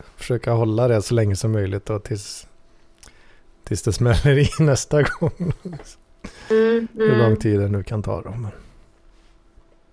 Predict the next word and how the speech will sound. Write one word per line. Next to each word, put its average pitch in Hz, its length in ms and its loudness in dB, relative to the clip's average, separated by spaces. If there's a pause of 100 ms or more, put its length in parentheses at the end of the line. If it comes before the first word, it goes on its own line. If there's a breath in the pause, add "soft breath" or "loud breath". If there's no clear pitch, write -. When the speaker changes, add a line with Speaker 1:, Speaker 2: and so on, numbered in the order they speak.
(2250 loud breath)
Speaker 1:
Eh, 107 420 2